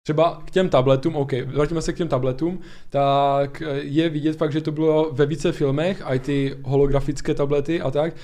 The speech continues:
takže hodně lidí si to prostě přálo, podle mě i v té době, a i já dokonce jsem nakreslil,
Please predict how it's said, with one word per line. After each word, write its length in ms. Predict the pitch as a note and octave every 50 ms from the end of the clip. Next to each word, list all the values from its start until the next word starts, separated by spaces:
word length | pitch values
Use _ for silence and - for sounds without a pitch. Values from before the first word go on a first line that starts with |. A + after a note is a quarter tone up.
| - - -
takže 320 | - C#3+ D3 D#3 E3 D#3
hodně 280 | C#3+ D3 E3 E3+ F3 F3+
lidí 180 | E3+ E3 E3+
si 100 | D#3+ F3
to 100 | E3 E3
prostě 260 | C#3 D#3+ D3+ - F3+ D#3
přálo, 380 | - - - C#3 C#3+ C#3+ C3+
podle 220 | B2 - C#3 C3+ C3+
mě 100 | C#3+ D#3+
i 120 | - -
v 100 | - -
té 140 | - D3+ C#3
době, 440 | C#3 C3+ C3+ C3+ C3 C3 D#3+ F#3 - - - - - - -
a 120 | - C#3+
i 120 | D3+ D3 D#3
já 220 | D#3 D3 C#3+ D3+
dokonce 640 | D#3 D#3+ D#3 D3 D3 C#3+ C3+ - D3+ D3+ E3+ F3+ F3
jsem 180 | - E3+ D3+
nakreslil, 680 | C#3+ C#3 C3+ D3 D3 C#3+ C3+ - D#3 D3+ D3+ D3+ D#3 D3+